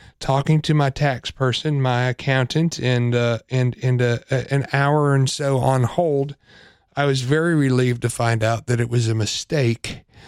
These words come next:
on their part, that, uh, I was not supposed to receive this letter. So it's kind of funny, right? When, when we get the mail <laughs> and some of that stuff comes in, and, uh,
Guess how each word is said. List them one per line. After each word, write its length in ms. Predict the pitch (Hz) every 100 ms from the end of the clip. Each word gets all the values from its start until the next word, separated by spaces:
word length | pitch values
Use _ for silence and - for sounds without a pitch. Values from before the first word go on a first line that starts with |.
| - -
on 220 | - 143 143
their 300 | 180 247 247
part, 520 | - 92 - - - _ - - -
that, 460 | 120 113 - -
uh, 200 | 135 127 131
I 100 | 165
was 220 | 185 175
not 240 | 185 196 190
supposed 460 | - 165 170 165
to 80 | 160
receive 400 | 151 - 156 151
this 240 | 135 -
letter. 300 | 135 135 120
So 240 | - 131 143
it's 100 | 151
kind 260 | - 277
of 140 | 285 165
funny, 380 | - 180 135 101
right? 280 | 117 151
When, 300 | 147 147 139 123
when 360 | 143 156 175 143
we 180 | 196 170
get 300 | - 190 -
the 200 | - -
mail 520 | 139 113 113 - 151 131
<laughs> 60 |
and 140 | 139 123
some 300 | - 147 156
of 80 | 131
that 220 | 135 -
stuff 400 | - 123 120 - - - - -
comes 360 | - 151 147 131
in, 260 | 131 127
and, 340 | 123 120 117 -
uh, 280 | - 110 110